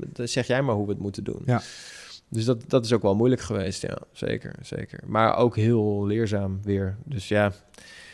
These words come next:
Speaker 1: weet je, uiteindelijk is... Je leert van de moeilijke tijden. Je leert
Speaker 2: Mhm.
Speaker 1: van de, van de, van de stomme dingen die je doet,
Speaker 2: Ja.
Speaker 1: waar je op terugkijkt. Je kan, je moet, je moet alles doen, eh,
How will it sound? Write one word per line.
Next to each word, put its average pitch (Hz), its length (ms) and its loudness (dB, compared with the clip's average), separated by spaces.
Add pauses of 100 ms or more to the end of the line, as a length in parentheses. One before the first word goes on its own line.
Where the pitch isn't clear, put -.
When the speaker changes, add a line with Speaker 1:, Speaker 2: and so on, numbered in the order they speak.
(260)
Speaker 1:
weet 110 160 -4
je, - 60 0
uiteindelijk 117 400 4
is... - 180 -2 (920)
Je 123 180 6
leert 135 300 8
van 123 180 2
de 117 60 6
moeilijke 127 400 6
tijden. 127 340 6
Je 107 120 4
leert 123 160 6
Speaker 2:
Mhm. 117 80 4
Speaker 1:
van 110 140 2
de, 104 200 0
van 110 260 -4
de, 113 340 2
van 113 160 -8
de 110 60 -6
stomme 117 360 4
dingen 127 260 4
die 113 120 4
je 110 80 6
doet, 110 280 4
Speaker 2:
Ja. - 80 -10
Speaker 1:
waar 107 120 2
je 110 60 2
op 104 80 -2
terugkijkt. 113 800 -2 (640)
Je 123 160 2
kan, - 200 6
je 135 140 6
moet, 170 240 10
je 139 160 6
moet 180 160 12
alles 143 280 6
doen, 160 400 6 (640)
eh, 117 1080 4